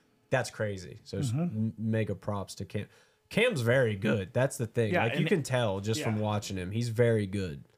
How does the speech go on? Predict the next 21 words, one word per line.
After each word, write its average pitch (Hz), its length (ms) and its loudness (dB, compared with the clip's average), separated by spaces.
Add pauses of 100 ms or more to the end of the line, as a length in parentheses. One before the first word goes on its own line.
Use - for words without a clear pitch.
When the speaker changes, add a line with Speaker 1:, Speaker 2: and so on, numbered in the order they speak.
Speaker 2:
And 170 140 -4
he's 214 220 0
gonna 226 180 2
be 208 180 0
a 202 80 2
f-, - 220 -10
better 170 380 2
fighter 160 600 -2 (140)
all 139 220 -2
around 156 420 0
Speaker 1:
Yeah. 104 180 -2
Speaker 2:
because 185 320 0
of 123 180 -4
that. 87 320 -6
Like, 107 240 -8
he, 139 280 -6
it's 135 180 -8
gonna 202 220 0
make 175 260 -2
him 107 140 -2
better. 120 400 -2